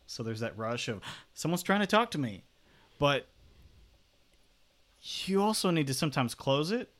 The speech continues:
So if we are using, like, a client-based communication tool and I'm not working on it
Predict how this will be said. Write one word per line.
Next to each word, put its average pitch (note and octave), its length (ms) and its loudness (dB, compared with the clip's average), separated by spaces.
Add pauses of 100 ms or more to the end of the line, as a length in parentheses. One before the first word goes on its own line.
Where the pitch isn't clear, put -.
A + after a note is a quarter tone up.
So C#3 280 0
if B2+ 140 -4
we E3+ 240 4
are C#3+ 160 4
using, C3 680 0
like, A#2 340 -6
a G#2 340 -2
client-based B2+ 640 0
communication C3 560 -2
tool G#2 360 -8 (520)
and A#2+ 80 -2
I'm A#2 100 2
not C3 160 2
working B2+ 320 0
on C3+ 120 2
it C#3+ 120 -2